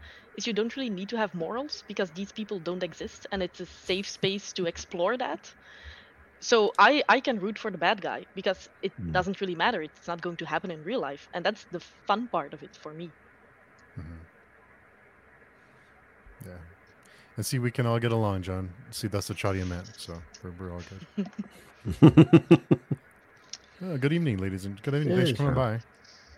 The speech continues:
Speaker 3: by. And, uh, Chadi's favorite character is, is Zirius, uh, but I hate him. <laughs>
Speaker 2: I think in general, unlikable characters are people that do bad things, create opportunities for conflict, and conflict in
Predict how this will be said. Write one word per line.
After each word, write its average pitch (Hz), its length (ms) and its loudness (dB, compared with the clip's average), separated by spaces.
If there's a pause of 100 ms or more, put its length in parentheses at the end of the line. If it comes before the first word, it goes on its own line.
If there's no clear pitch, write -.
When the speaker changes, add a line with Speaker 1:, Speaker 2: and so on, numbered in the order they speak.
(1400)
Speaker 3:
by. 95 40 -10
And, 92 80 -6
uh, 95 140 -4
Chadi's 120 280 2
favorite 107 260 -2
character 113 280 -2
is, 98 220 -8
is 98 260 -10
Zirius, 110 520 -4
uh, 92 120 -12
but 101 100 -2
I 92 80 -4
hate 98 200 -4
him. 127 180 -4 (200)
<laughs> - 200 -6
Speaker 2:
I - 1600 2
think 277 200 8
in 277 80 12
general, 123 320 10
unlikable 123 600 12
characters 98 400 6
are 95 60 4
people 117 360 6
that 87 120 0
do 92 120 8
bad 85 300 8
things, 87 280 4
create - 300 4
opportunities 85 460 0
for 90 100 -2
conflict, - 540 2 (100)
and 98 160 -2
conflict 135 480 4
in 92 100 4